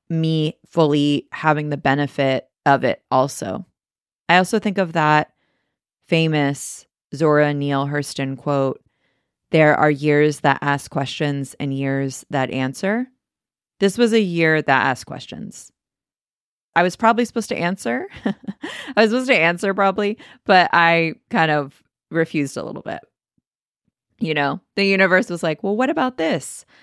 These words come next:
And I said back, "What about this?" And it ping-ponged back and forth in a lot of ways.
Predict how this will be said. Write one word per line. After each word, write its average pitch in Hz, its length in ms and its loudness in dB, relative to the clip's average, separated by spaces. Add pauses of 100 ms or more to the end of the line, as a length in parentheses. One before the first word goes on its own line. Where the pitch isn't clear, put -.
(180)
And 151 100 -4
I 151 200 0
said 151 240 -2
back, 147 280 -2
"What 185 160 4
about 233 280 2
this?" 349 500 -4
And 151 140 2
it 147 180 0 (220)
ping-ponged 185 680 0
back 151 240 0
and 160 120 -12
forth - 300 -10 (960)
in 165 100 -2
a 165 60 2
lot 135 180 4
of 165 100 -8
ways. - 520 -14